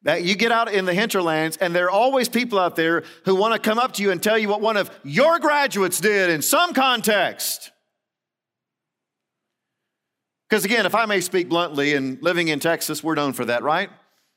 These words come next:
If one of you goes out and does something stupid in a church and you get fired, it doesn't just hurt you,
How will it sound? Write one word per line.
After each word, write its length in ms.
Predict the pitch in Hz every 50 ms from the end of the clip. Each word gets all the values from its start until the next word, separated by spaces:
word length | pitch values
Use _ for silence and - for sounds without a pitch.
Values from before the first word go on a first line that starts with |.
| _ _ _ _ _ _ _ _ _ _ _ _ _ _ _ _ _ _ _ _ _ _ _ _ _ _ _ _ _
If 200 | - 190 196 -
one 180 | 196 269 320 320
of 100 | 285 233
you 140 | 247 262 247
goes 300 | 214 220 214 196 160 190
out 240 | 180 170 170 175 -
and 160 | 185 160 156
does 220 | 156 214 254 233 -
something 340 | 233 226 - - 170 151
stupid 580 | - - - - 254 247 247 240 185 139 113 107
in 140 | 127 147 139
a 60 | 131
church 560 | - - 202 214 233 233 - - - - - _ _ _ _ _ _ _ _ _ _ _ _ -
and 200 | 127 131 139 165
you 120 | 214 262
get 200 | 226 254 247 233
fired, 560 | 240 - 220 233 240 262 277 262 262 247 220 - - _ _ _ _ _ _ _ _ _ _ _ _ _ _ _ _ -
it 100 | 185 220
doesn't 340 | 202 262 302 320 311 320 277
just 200 | 277 262 - -
hurt 220 | 214 226 220 - 170
you, 500 | 160 185 214 247 277 320 339 320 285